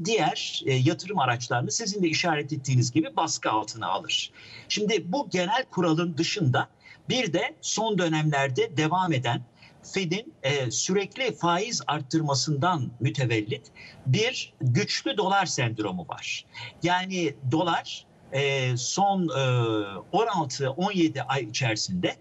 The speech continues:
e, üst üste, e, faiz arttırımlarıyla, e, güçlü dolar sendromunu daha da kuvvetlendirerek devam ediyor. Bu da, e, defaatle sizle daha evvel de konuştuğumuz ve geçen sene de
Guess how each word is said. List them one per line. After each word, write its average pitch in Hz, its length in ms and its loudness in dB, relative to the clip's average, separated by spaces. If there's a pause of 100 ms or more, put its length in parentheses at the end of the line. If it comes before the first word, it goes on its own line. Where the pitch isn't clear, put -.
(420)
e, 143 140 4 (140)
üst - 280 -4
üste, 151 420 0 (140)
e, 131 320 2
faiz 160 540 0
arttırımlarıyla, 113 920 0 (360)
e, 143 280 4
güçlü 185 520 -2
dolar 185 260 4
sendromunu 139 880 0
daha 160 300 0
da 160 140 0
kuvvetlendirerek 143 920 0
devam 147 320 2
ediyor. - 360 -2
Bu 269 120 -4
da, 160 200 2 (400)
e, 160 100 4 (260)
defaatle 180 580 0
sizle 147 500 0
daha 151 260 0
evvel 139 280 0
de 127 100 0
konuştuğumuz 143 720 0
ve 135 160 4 (120)
geçen 156 440 0
sene 156 380 2
de - 160 0